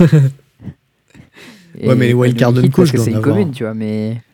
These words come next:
Speaker 2: Les Wildcard Unco, je dois en avoir sept cents, donc c'est pas vraiment mon problème,
Speaker 1: Mais genre,
Speaker 2: tu
Speaker 1: mec,
Speaker 2: vois.
Speaker 1: si tu veux jouer Squirrel, t'as vingt rares à drafter.
Speaker 2: <laughs>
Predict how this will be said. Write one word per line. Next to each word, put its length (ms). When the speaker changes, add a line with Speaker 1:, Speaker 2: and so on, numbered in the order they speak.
Speaker 2:
Les 60
Wildcard 480
Unco, 280
je 60
dois 100
en 20
avoir 220
sept 240
cents, 160
donc 160
c'est 80
pas 120
vraiment 220
mon 160
problème, 280
Speaker 1:
Mais 40
genre, 120
Speaker 2:
tu 40
Speaker 1:
mec, 120
Speaker 2:
vois. 80
Speaker 1:
si 40
tu 160
veux 80
jouer 160
Squirrel, 580
t'as 120
vingt 160
rares 320
à 60
drafter. 420
Speaker 2:
<laughs> 40